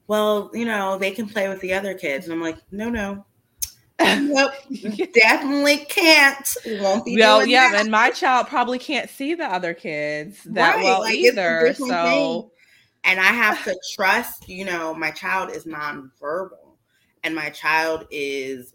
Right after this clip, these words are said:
Speaker 1: um, not f-, scared of strangers. So everyone is a good person in his eyes. So I still have to be careful. You know, he puts a lot of stuff in his mouth that it could be choking hazard.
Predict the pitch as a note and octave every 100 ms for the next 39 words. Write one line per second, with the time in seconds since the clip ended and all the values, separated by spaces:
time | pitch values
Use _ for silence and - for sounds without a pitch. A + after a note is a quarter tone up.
0 | - C3+ B2+ A#2+ A2 F#2+ - _ _ _
1 | _ _ _ _ _ - - _ _ D3+
2 | D#3 - - - - _ - - - D#3+
3 | D3+ C3+ - E3 E3 C#3+ - - - _
4 | _ _ - D3+ - D#3+ E3 F3+ E3 D#3
5 | D3+ D3 C#3+ - A#2 C3+ B2+ _ - E3
6 | E3 D#3 - - E3 D#3+ - A#2+ F2 E2+
7 | _ _ _ - D#3+ D3+ D3+ D3+ E3+ D3
8 | C3+ B2 - D#3 D3 A#2+ G#1+ - - -
9 | D3+ D#3+ - - E3+ E3 D3+ D3 C#3+ D3
10 | - E3 D3+ D3+ D#3 C#3+ C#3 C3 _ _
11 | _ - E3 C3+ C3+ D#3 D3 - D#3+ -
12 | D#3+ D3+ D3 D3 D#3+ D3+ D3+ D3+ D3 D3
13 | D3 C#3+ B2 A2+ - C#3 B2 - C#3 B2+
14 | B2+ - C#3 B2+ - C#3+ C#3+ B2+ C3+ E2+
15 | - E2